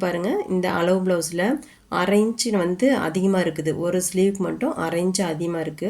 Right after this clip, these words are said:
ஆர்ம் ஹோல் வந்து கரெக்டா இருக்கு. இப்போ நம்ம ஒரு ஒரு பார்ட்டா தான் நம்ம வந்து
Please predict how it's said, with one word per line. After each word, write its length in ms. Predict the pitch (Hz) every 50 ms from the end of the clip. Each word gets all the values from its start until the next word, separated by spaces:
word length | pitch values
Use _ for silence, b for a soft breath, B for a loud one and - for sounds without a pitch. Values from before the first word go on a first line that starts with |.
| 262 226 220
ஆர்ம் 180 | 214 208 214 214 214
ஹோல் 200 | 226 220 202 175
வந்து 140 | 170 190 208 -
கரெக்டா 320 | 175 151 151 151 - 165 160
இருக்கு. 260 | - 147 - - 156 170 226 320 B B B B B B B B - 247
இப்போ 120 | 247 240 233 220
நம்ம 220 | 214 208 214 254 311 294 208 202
ஒரு 140 | 202 208 214 214
ஒரு 100 | 208 202 - 196
பார்ட்டா 260 | 190 185 185 - 202 196 202
தான் 120 | 208 208 202
நம்ம 160 | 185 175 165 170
வந்து 140 | 175 202